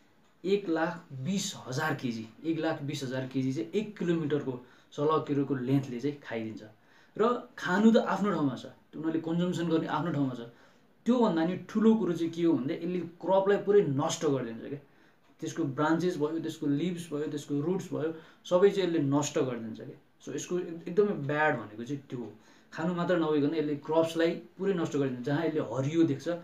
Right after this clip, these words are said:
basically र अरू ठाउँहरू जस्तै फ्रुट भएको, फ्रुट्स भएको, त्यसपछि लिभ्सहरू भएको, फ्लावरहरू भएको, त्यो कुराहरूलाई चाहिँ यसले चाहिँ एकदमै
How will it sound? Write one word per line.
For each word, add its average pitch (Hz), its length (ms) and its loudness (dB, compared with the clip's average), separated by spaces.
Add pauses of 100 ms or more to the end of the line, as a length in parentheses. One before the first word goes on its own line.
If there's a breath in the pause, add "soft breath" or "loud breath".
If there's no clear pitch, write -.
(340 loud breath)
basically 151 520 -2 (160)
र 143 340 0 (280 loud breath)
अरू 185 160 4
ठाउँहरू 117 500 -2
जस्तै 147 200 -2
फ्रुट 160 500 -6
भएको, 135 400 -4
फ्रुट्स 165 520 -2
भएको, 143 460 -4 (260 loud breath)
त्यसपछि 143 320 -6
लिभ्सहरू 147 580 2
भएको, 127 280 -2
फ्लावरहरू 156 680 4
भएको, 123 260 -4
त्यो 190 440 0
कुराहरूलाई 139 560 -2
चाहिँ 139 140 0
यसले 131 120 0
चाहिँ 131 140 0
एकदमै 135 180 -2